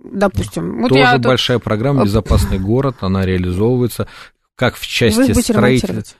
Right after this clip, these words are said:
Speaker 2: как в части строительства это занимается департамент стро-, строительства, так и в части капитального ремонта, э, О В Д объектов это занимаемся мы, да, и в этом году мы отремонтировали порядка пятнадцати объектов, а так в целом, если посмотреть, за последние, наверное, пять лет около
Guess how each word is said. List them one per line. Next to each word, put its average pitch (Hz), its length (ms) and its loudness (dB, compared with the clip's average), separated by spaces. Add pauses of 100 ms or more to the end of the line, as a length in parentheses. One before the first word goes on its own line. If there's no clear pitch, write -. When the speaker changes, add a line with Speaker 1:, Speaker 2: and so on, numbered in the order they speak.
(140)
Speaker 2:
как 123 140 -2
в - 40 -8
части 117 240 -2
строительства 107 560 -2
это 117 140 -4
занимается 131 440 -2
департамент 127 640 -2
стро-, 123 360 -2
строительства, - 460 -4
так - 220 -2
и 107 60 -4
в - 40 -8
части - 280 -2
капитального 101 600 0
ремонта, 113 420 2
э, 98 360 0
О 95 180 -2
В 95 140 -2
Д 117 320 0 (500)
объектов 98 380 -2
это 95 120 -6
занимаемся 95 600 0
мы, 110 220 0
да, 98 180 0
и 90 320 0
в 90 80 0
этом 117 240 0
году 98 220 0
мы 98 160 2
отремонтировали 92 880 -2
порядка 85 760 -4 (120)
пятнадцати 104 560 -6
объектов, 82 640 -4
а 78 240 -6
так 113 280 -8
в - 180 -20
целом, 104 220 -2
если - 180 -6
посмотреть, 95 300 -6
за 92 40 -4
последние, 90 480 -4
наверное, 85 260 -4
пять - 260 -12
лет 101 200 -8
около 95 320 -6